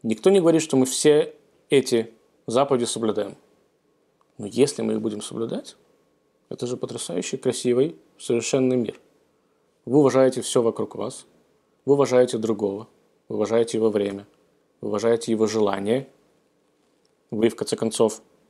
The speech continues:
не занимаетесь самосудом. Вы не занимаетесь прелюбодеянием. У вас есть мораль. Вы действительно моральный, возвышенный человек. Именно поэтому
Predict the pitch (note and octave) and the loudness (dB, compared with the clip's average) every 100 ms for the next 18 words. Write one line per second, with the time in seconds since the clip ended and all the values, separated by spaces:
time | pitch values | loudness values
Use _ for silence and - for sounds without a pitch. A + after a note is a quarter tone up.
0 | _ _ _ _ _ _ _ _ A#2+ G#2+ | _ _ _ _ _ _ _ _ -2 0
1 | G#2+ G#2+ A2+ - - G#2+ - G2+ G2 - | 2 2 2 -2 -4 -4 -6 -10 -12 -16
2 | _ _ _ _ _ _ _ _ _ _ | _ _ _ _ _ _ _ _ _ _
3 | _ A#2 G#2+ A2 A2+ A2+ A2+ A2+ A2+ _ | _ -6 2 4 4 4 4 2 -2 _
4 | _ _ _ _ _ _ _ _ _ _ | _ _ _ _ _ _ _ _ _ _
5 | A#2 G#2 G#2+ A#2 A#2 A2+ - - _ _ | -6 0 2 2 2 -4 -6 -12 _ _
6 | A2+ G#2+ G#2+ G2+ G2 G2 G2 G2 _ _ | 0 0 0 0 -2 -2 -6 -12 _ _
7 | _ _ - G#2+ - C3 A#2 C3+ C#3+ G#2+ | _ _ -10 -6 -2 -4 -4 -4 -4 -6
8 | - - G2+ G#2 G#2+ - A#2 D#3 D#3+ D#3+ | -12 -14 -4 -4 -4 -4 -2 -2 -4 -4
9 | A2+ G#2+ G#2+ G#2 A2 B2 - _ _ _ | -2 0 0 -2 -4 -6 -10 _ _ _
10 | _ - G#2+ F#2+ G#2 - G#2 - - - | _ -6 -4 -2 -4 -4 -8 -8 -10 -10
11 | _ _ _ _ _ _ _ _ _ _ | _ _ _ _ _ _ _ _ _ _
12 | _ _ _ _ _ _ D3+ E3+ F3 D3 | _ _ _ _ _ _ 4 4 4 4
13 | A#2+ G#2 G2 | 2 0 -8